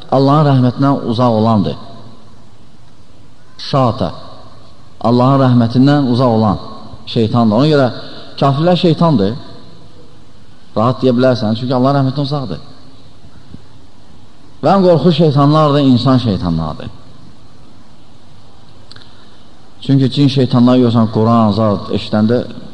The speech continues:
uzaqlaşırlar. Heyvan şeytanlarını da uzaqlaşdırmaq olar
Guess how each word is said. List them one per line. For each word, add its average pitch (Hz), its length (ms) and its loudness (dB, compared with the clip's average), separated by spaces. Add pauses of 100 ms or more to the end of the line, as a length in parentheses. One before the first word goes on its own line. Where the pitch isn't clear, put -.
(200)
uzaqlaşırlar. 110 720 0 (800)
Heyvan 113 280 4
şeytanlarını 110 580 4
da 107 60 4
uzaqlaşdırmaq 101 640 0
olar 98 160 0